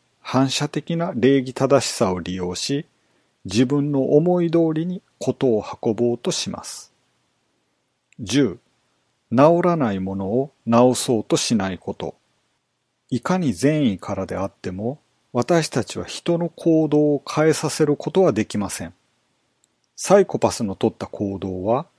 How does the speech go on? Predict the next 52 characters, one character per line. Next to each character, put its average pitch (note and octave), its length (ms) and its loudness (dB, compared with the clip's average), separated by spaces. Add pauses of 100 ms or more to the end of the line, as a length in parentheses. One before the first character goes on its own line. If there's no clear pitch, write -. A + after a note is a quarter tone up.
(320)
あ B2 100 0
な F#3+ 140 4
た D#3+ 140 0
の A2 220 0
落 B2 100 0
ち A#2 140 -6
度 A2+ 120 0
で D3+ 100 2
は B2 260 0
あ G#2+ 140 -2
り G#2+ 100 0
ま G2+ 120 -2
せ - 160 -6
ん。 F2 120 -12 (1600)
十 C3+ 340 2
一、 A#2+ 380 -2 (720)
同 D3 280 6
情 E3+ 240 4
で D#3+ 120 8
あ D#3 100 10
っ D3+ 100 2
て - 220 -6
も、 G#2+ 280 -6 (200)
そ - 260 0
の D#3 140 0
他 - 240 0 (180)
ど D3+ 200 4
ん F3 120 -2
な B2 100 4
理 A2+ 180 4
由 A#2+ 160 6
で A2+ 120 4
あ A#2 100 4
っ A#2 80 -2
て - 180 -4
も、 D3 280 -2 (500)
サ - 260 6
イ E3 60 4
コ - 160 -8
パ F#2+ 140 -4
ス - 180 -8
が A#2 240 0 (140)
素 - 320 -2
顔 D3+ 260 6
を F#2 200 0
隠 - 140 -8 (100)
す - 200 -8
手 - 280 -10
伝 A2+ 200 4
い - 20 -2
は G#2 240 -4 (240)
絶 - 280 -2